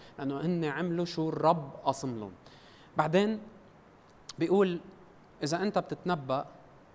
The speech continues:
فعمول خدمتك بالنبوة، بس ما تعتبر أحس-، حالك أحسن من ال-، اللي بيخدم.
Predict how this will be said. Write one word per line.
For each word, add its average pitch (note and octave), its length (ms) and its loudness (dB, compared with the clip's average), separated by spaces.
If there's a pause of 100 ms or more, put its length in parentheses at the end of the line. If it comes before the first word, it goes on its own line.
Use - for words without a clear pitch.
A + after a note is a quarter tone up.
(680)
فعمول F3+ 1120 -2
خدمتك A3 400 0
بالنبوة، F3 420 0
بس C#3+ 120 -2
ما F3 80 -2
تعتبر F#3+ 500 -2
أحس-، - 220 -10
حالك F3 380 0
أحسن D#3+ 240 -2
من D#3 160 -4
ال-، D3+ 280 -4 (1000)
اللي C3 120 -2
بيخدم. C3+ 640 -4